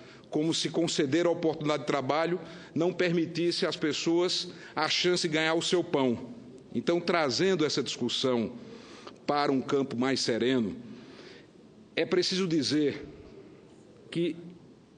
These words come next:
nenhum dos direitos que estão previstos na Constituição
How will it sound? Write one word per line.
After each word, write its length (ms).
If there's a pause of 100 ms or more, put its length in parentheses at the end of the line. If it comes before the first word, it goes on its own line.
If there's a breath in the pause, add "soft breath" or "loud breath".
(120)
nenhum 440
dos 220
direitos 640
que 80
estão 300
previstos 640
na 180
Constituição 800